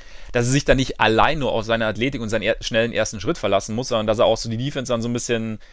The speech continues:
ja, ins Wanken bringt sozusagen und dann noch einfacher im Korb abschließen kann. Und deswegen, es wirkt halt so,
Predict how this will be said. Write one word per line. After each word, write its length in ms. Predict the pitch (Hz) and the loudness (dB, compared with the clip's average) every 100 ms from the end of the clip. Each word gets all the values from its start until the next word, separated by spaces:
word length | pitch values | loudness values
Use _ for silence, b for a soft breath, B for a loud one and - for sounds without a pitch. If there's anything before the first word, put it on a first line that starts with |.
| b b - | b b -2
ja, 260 | 110 117 - - - - - - - - - - - | 2 4 2 -6 -12 -10 -12 -14 -16 -20 -20 -20 -14
ins 180 | 110 - | -10 -2
Wanken 280 | 135 - | -2 0
bringt 200 | 110 110 | -4 -2
sozusagen 600 | 110 110 107 104 120 135 | -4 -4 2 4 4 4
und 160 | 117 110 | -4 0
dann 260 | 117 123 - | 0 0 -4
noch 200 | 120 - | -4 0
einfacher 260 | 127 135 | 0 2
im 100 | 120 | 0
Korb 200 | 110 117 | 2 0
abschließen 420 | - 117 - 117 123 | 2 -2 -4 -6 -2
kann. 160 | 127 | 0
Und 100 | 139 | 0
deswegen, 440 | 127 - 135 135 131 b b - - | -2 0 -2 -2 -8 b b -20 -6
es 200 | 120 120 | 0 4
wirkt 220 | 139 214 180 | 4 4 4
halt 160 | 165 | 2
so, 380 | 143 160 156 - | 2 2 2 0